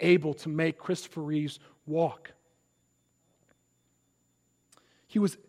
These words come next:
he was able and willing to give Reeves a new body, a glorified, resurrected body. See, Jesus was willing to, able to allow Reeves to run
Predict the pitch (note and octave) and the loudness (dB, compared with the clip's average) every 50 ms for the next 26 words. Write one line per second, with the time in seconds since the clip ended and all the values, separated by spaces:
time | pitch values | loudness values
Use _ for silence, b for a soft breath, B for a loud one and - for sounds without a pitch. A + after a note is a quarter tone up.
0 | _ _ _ _ _ - G#3+ G#3 F#3+ - - - - G#3 B3 C4 C4 G3 G3+ F#3 | _ _ _ _ _ -2 0 0 0 -2 -4 -2 2 4 6 6 6 6 6 4
1 | D3+ C3+ - - E3+ F3+ F3+ F3 D3+ - - - - E3 F3+ A#3 B3+ B3+ A#3+ G#3 | 4 2 0 0 2 4 4 4 2 -4 -10 -10 -4 2 6 8 10 10 10 8
2 | E3 B2+ A2+ - - - - _ _ - G#3+ F3 G3 B3+ B3 F#3+ G3 G#3+ A3+ B3 | 6 4 0 -6 -14 -20 -20 _ _ -2 4 8 8 8 8 8 8 8 10 10
3 | B3 A#3 F#3 G3 G3 G#3 G3+ F#3 F3+ G3+ A#3 B3 B3+ A#3+ G#3+ - - - - G#3+ | 10 8 8 8 8 8 8 8 8 8 8 10 10 8 6 4 2 10 12 12
4 | A3+ B3+ C4 A#3+ G3+ D3+ A#2+ - - - - - _ - - _ - A3+ A#3 A3+ | 12 12 12 12 12 10 4 -2 -12 -20 -20 -20 _ -20 -4 _ 12 12 12 12
5 | F#3+ A3 - E3+ D#3+ G3+ A#3 C#4 D4+ D4+ D4 A#3+ - - A3+ A3+ A3 A3 G3+ - | 12 10 0 -2 4 10 12 12 12 12 12 12 12 12 12 12 12 12 12 8
6 | - - - G#3 C4 C4 - C#4 C4+ B3 C#4 D4 C#4+ C#4+ - B3 G#3 D#3+ - - | 2 4 10 12 12 12 12 12 12 12 12 12 12 12 10 10 10 8 6 -2
7 | - - D#3 F3 G#3+ G#3+ G3+ F3+ D#3 C3 A#2 - - - - _ _ _ _ _ | -12 6 12 12 12 12 12 12 10 6 0 -6 -16 -20 -20 _ _ _ _ _
8 | _ - - _ - - - A3+ A3 - b b b b b D#3 C#3+ A#3 C4+ C4+ | _ -20 -20 _ -2 4 6 6 6 6 b b b b b 4 10 12 12 12
9 | A3 A#3 G3+ G#3 A#3+ F3 F3+ G#3+ B3+ B3 A#3 A3 G#3+ - A3+ - G3+ A#3+ A#3+ B3 | 12 8 6 4 4 4 10 12 12 12 12 12 10 8 8 10 10 10 10 8
10 | B3 - A#3 G#3 G3 G#3 G#3+ A3 A3+ A3 G3 F#3 A3+ A#3 A#3 A3+ F#3 D#3 D3 b | 6 8 8 10 12 12 12 12 12 12 10 8 6 8 8 8 6 4 0 b
11 | b b b - - B3+ B3 A3 F#3 E3+ G#3+ A3 B3 B3 A3+ G3+ E3 | b b b 2 6 8 8 8 8 10 12 12 12 12 12 12 10